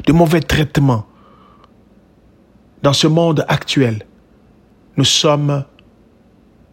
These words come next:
consolés de ce que le règne, la domination et la grandeur de tout le royaume qui appartient à Jésus-Christ sous les cieux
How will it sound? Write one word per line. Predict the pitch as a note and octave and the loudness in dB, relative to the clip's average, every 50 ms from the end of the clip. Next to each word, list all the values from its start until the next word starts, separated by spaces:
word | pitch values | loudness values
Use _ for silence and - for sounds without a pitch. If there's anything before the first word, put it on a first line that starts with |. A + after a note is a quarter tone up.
| _ _ _ _ _ _ _ _ _ _ _ _ _ _ _ _ _ _ _ _ _ _ - | _ _ _ _ _ _ _ _ _ _ _ _ _ _ _ _ _ _ _ _ _ _ 0
consolés | - F3+ E3+ - - - E3 D#3 D3 D3+ D3+ D3 | 0 2 2 2 -2 -2 -2 0 0 0 -2 0
de | C3+ C#3 | 0 0
ce | B2+ - - | 0 0 -2
que | - C3+ | -2 0
le | B2 A#2+ A#2+ | 0 0 0
règne, | A2 A#2 C3 C3 C3+ B2+ A#2+ | 0 0 0 0 0 0 -2
la | A#2 A#2+ A2+ | -2 -2 -2
domination | A#2+ B2 B2 A#2+ A#2 A#2+ A2+ - - C3 | -2 -4 -4 -4 -4 -4 -6 -4 -4 -4
et | A#2+ | -4
la | A#2 A#2 A2+ | -2 -4 -4
grandeur | G#2 A2+ A2+ A#2 A#2 B2+ A#2+ A#2 | -6 -6 -8 -6 -6 -4 -6 -6
de | A2+ A2 | -6 -8
tout | G2 - - C3 A#2+ | -10 -6 -6 -4 -2
le | A#2 | -2
royaume | A2+ A2 A2+ A2+ A2 A2+ A#2+ A#2 A2 G#2+ G#2+ G#2 G2 - | -2 -2 -2 -2 -2 0 -2 -4 -4 -6 -10 -12 -12 -10
qui | - - | -8 -6
appartient | A2+ G2 - B2+ A2 - - B2+ | -6 -6 -6 -8 -8 -6 -6 -4
à | A#2+ A2+ | -4 -2
Jésus-Christ | A2 A#2 A#2 A2 A2+ A#2 - - - C#3 C3 - - - G#2+ - - - - - - - _ _ _ _ _ _ _ - _ _ _ _ | -2 -2 -2 -2 -4 -4 -4 -2 -2 -2 -2 -2 -4 -6 -8 -8 -10 -20 -20 -20 -20 -20 _ _ _ _ _ _ _ -20 _ _ _ _
sous | - - - C#3 | -8 -4 -2 0
les | B2+ A#2+ A#2+ | 0 0 0
cieux | A2+ - - - - D3+ D3 C#3 C#3 B2+ A#2+ | 0 0 -2 -2 0 0 0 0 0 -2 -6